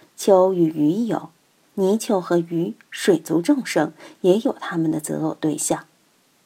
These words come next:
话说回来，毛强利鸡，人之所美也。毛强和利姬是中国春秋时代的大美女，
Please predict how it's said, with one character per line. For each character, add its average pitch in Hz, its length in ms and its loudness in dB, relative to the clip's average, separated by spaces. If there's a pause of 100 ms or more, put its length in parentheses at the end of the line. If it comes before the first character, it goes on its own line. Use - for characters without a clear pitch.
(160)
话 - 220 0
说 180 240 -2
回 208 140 -4
来， - 220 -12 (560)
毛 190 280 2
强 202 320 -2
利 240 220 2
鸡， 170 320 2 (180)
人 170 300 4
之 180 180 -2
所 156 240 -6
美 - 160 -10
也。 185 320 -8 (840)
毛 220 220 2
强 233 220 -2
和 262 120 0
利 285 220 6
姬 254 300 0 (160)
是 392 260 4
中 262 220 0
国 180 180 0
春 311 260 4
秋 233 220 -4
时 - 180 -6
代 165 200 -2
的 156 100 -2
大 247 220 -8
美 139 220 -6
女， 143 240 -2